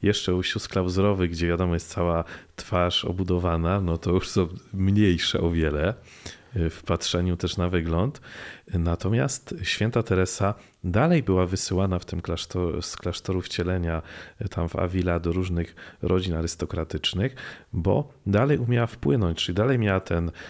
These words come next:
cel taki, żeby wpłynąć na różne osoby, teraz przez, by wydawało się, już pozytywny ubiór, nie?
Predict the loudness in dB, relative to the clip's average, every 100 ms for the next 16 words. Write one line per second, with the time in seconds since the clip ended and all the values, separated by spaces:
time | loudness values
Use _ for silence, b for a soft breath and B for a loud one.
0 | B _ 0 2 2 2 -2 0 2 4
1 | 2 -2 0 4 4 4 2 0 -6 B
2 | B 0 2 2 2 0 0 0 0 2
3 | 2 4 2 0 -4 0 0 0 B B
4 | -6 0 2 4 4 2 2 0 2 2
5 | 0 -6 B B 0 2 4 2 2 4
6 | 2 4 2 4 0 -2 -8 _ -6 -4